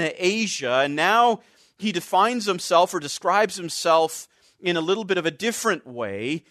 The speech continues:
He calls himself "your brother." Here, as John is confronted with the vision of Christ on the island of Patmos,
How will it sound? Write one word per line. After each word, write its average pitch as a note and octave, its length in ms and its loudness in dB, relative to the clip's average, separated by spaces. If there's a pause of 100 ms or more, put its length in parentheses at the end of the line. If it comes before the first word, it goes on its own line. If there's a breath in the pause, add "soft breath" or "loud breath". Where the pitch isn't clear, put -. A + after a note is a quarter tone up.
He G#3 120 -4
calls A#3 460 2
himself E3 640 0
"your F3 300 4
brother." D3 540 0 (720)
Here, F#3+ 680 2
as E3+ 300 2
John G3 440 4
is G#3 180 -2
confronted G#3+ 640 -2
with E3+ 160 -2
the D#3+ 100 -6
vision F3 480 0
of D3+ 200 -6
Christ G3+ 520 2
on G#3 300 4
the G#3+ 140 -4
island F#3+ 360 2
of D3+ 140 -10
Patmos, D#3 640 -2